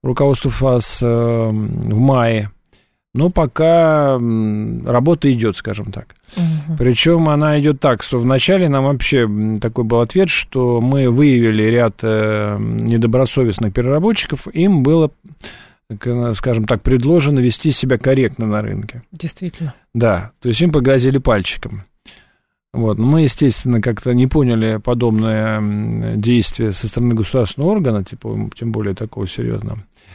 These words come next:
Speaker 1: Но щас вроде бы фас проводит расследование. Будем надеяться, что, м, в сентябре, когда заработает Дума, они, м, доста-, нам представят более развёрнутый отчёт.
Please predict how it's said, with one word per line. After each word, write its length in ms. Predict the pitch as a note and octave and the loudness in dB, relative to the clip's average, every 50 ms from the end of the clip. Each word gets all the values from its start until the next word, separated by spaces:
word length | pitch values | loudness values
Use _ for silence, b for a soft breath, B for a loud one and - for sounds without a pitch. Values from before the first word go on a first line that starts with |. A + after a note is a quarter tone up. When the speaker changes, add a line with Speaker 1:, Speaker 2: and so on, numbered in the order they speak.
| b b b _ | b b b _
Speaker 1:
Но 120 | A#2 A#2 | -4 -2
щас 260 | - - G3+ G#3 E3 | 0 2 2 2 2
вроде 240 | D3+ D3+ F#3 F3+ E3 | 4 4 4 4 2
бы 100 | C#3+ C3 | 0 0
фас 220 | A2 - D3+ C3+ | 0 2 0 0
проводит 460 | - - C#3+ C3 B2+ C3 C3 B2 A2+ A#2 | 0 0 0 2 2 2 2 2 2 2
расследование. 560 | A#2 A#2+ A2+ - G3+ G#3+ G#3 F#3+ E3+ D#3 C#3+ | 0 -2 0 0 0 2 2 2 2 0 2
Будем 220 | B2+ D#3+ E3+ D#3+ | 2 2 2 2
надеяться, 500 | C#3+ B2+ B2 C#3+ D#3+ E3+ D3+ C3+ C#3 A#2+ | 2 2 2 4 4 2 2 2 0 -2
что, 640 | G#2+ - - - - B2 B2 A2+ G#2+ A#2 A#2+ A#2 A#2 A#2 | -2 -4 -6 -6 -4 -2 -2 0 0 -2 -2 -2 -4 -4
м, 300 | A#2 A#2+ B2 A#2+ A#2+ A2+ | -4 -4 -4 -2 -4 -4
в 60 | - | -4
сентябре, 480 | - C3 A#2 - B2 A#2 C#3+ D#3+ F3 E3 | -2 -2 -2 0 2 2 2 2 2 0
когда 240 | C3+ A#2+ A2+ A2+ | 0 0 0 0
заработает 560 | G#2+ A2+ A#2+ A#2+ A#2 A#2 G#2+ G2+ - A#2 A2 A2+ | 0 0 0 0 0 0 -2 -2 -2 -4 -4 -2
Дума, 320 | C#3+ E3+ F3+ E3 C3 A2+ | 0 0 0 0 0 0
они, 240 | A2 A#2+ C#3 C#3 C3 - B B B B B B B B _ | 0 0 0 -2 -4 -8 B B B B B B B B _
м, 240 | - A2+ A2+ A2 A2 | -4 0 0 2 2
доста-, 580 | A2 A#2+ A2 - - - B2+ B2+ A#2+ A#2 A#2 A#2 | 2 2 0 0 -4 -4 -2 -2 0 0 0 0
нам 340 | A#2 B2+ C#3 C#3 A#2+ A2+ | 0 2 2 0 0 0
представят 440 | A#2+ A#2+ A2+ - - - C3+ B2 A#2 | -2 -2 -2 -2 0 0 2 2 2
более 600 | A#2 A2+ B2+ B2 A#2 G#2+ G#2 G#2 G#2 G#2+ A2 A2+ | 2 2 2 2 2 2 2 0 0 -2 -2 -2
развёрнутый 640 | A2+ A2 G#2+ A2+ A#2+ A2+ G#2+ G#2+ G#2+ G#2 - A2+ A2+ | 0 0 0 0 0 0 0 0 -2 -2 -2 -2 -2
отчёт. 400 | A#2 - - G3 G#3+ A3 G3 B | -2 0 0 0 0 0 -2 B